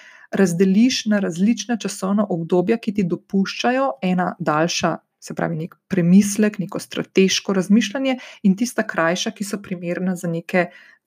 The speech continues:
krajše opravke. To je blazno pomembno tudi zato, ker,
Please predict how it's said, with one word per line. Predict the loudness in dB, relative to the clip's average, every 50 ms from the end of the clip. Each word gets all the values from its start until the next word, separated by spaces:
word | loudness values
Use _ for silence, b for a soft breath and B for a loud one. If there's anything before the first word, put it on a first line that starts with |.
| -12 -6
krajše | -2 -2 0 0 -2 -4 -6
opravke. | -6 -4 -4 -4 -4 -4 -6 -10 -14 -14 B B B B B B B B B B B B _ _ _ 4
To | 4 6
je | 6 6 6
blazno | 6 6 4 2 0 0 -2 -2 0
pomembno | 2 4 6 6 6 6 6 4 4 4 2 2
tudi | 0 0 0 0
zato, | 0 0 -2 -2 0 2 2 4 4 4 2 0 -4 -6
ker, | -4 -2 0 2 2 2 0